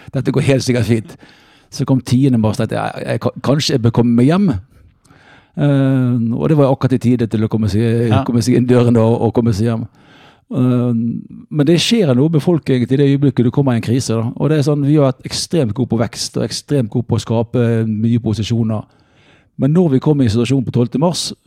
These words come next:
Speaker 1: så skjedde det noe med, egentlig, med hele organisasjonen, da. Vi kom i sånn, kall det sånn krisemodus. Eh, og på åtte dager så, eh, permitterte vi åtte hundre og femti stykker.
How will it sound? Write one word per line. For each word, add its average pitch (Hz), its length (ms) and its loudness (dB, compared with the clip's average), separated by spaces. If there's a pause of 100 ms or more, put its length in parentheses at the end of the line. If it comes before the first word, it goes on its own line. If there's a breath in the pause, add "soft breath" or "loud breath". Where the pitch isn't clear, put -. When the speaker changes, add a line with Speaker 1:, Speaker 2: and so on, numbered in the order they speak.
(140)
Speaker 1:
så - 100 -8
skjedde 143 460 -2
det 127 80 -2
noe 127 160 0
med, 123 160 -2
egentlig, 113 320 -4
med 104 100 -2
hele 120 220 0
organisasjonen, 110 640 -2
da. 127 180 0 (480 loud breath)
Vi - 80 -4
kom 165 220 0
i 117 40 4
sånn, 127 220 2
kall 170 140 0
det 143 80 4
sånn 139 160 0
krisemodus. 135 800 0 (640)
Eh, 127 400 0
og - 220 -8
på - 100 -6
åtte 165 320 -4
dager 131 400 2
så, 107 100 -2
eh, 127 380 0
permitterte 123 560 -2
vi 110 80 2
åtte 120 240 -2
hundre 117 160 0
og - 0 -
femti 113 260 -2
stykker. 120 440 -4